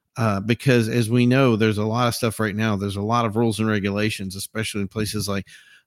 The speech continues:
uh, Massachusetts, I know California, a couple others that just said, you know, by a certain time, I think twenty thirty-five has been, it, it was before, it was like twenty twenty, twenty twenty-four, then a lot of people realized they couldn't do it.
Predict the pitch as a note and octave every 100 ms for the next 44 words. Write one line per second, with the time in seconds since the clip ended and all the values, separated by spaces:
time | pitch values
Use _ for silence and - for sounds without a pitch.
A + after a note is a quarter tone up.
0 | - A2 F#2+ F#2 G#2 A#2 A2 G#2+ A#2+ G#2+
1 | A#2 G#2+ G#2+ - - A2 G#2 G2 - G#2+
2 | G#2+ - A#2+ A2 A2 G#2 C#3+ - A#2 A#2
3 | G#2 G2 F2+ G#2+ - F#2+ - _ _ _
4 | A#2 G2 F#2+ A2 B2 A#2 A2 A2 G#2+ D3
5 | C#3 A2+ A2 B2 A2+ G#2+ G#2+ G#2 G#2 A#2+
6 | - B2+ A2+ A#2 G#2+ G2+ - G#2 G2 F#2+
7 | G#2+ _ _ - A2+ G2+ G#2 G2+ F#2 _
8 | B2 - B2+ G#2 B2+ A#2+ A#2 B2 G#3 D#3
9 | A2 E3 D#3+ C#3+ C#3+ C#3 B2 C3+ A#2 B2
10 | A2 A2 G#2+ G#2 G#2+ G#2+ G#2 A2+ G2+ G2+
11 | G2 F#2+ F2+ - F2 F#2 F#2+ G#2+ G2+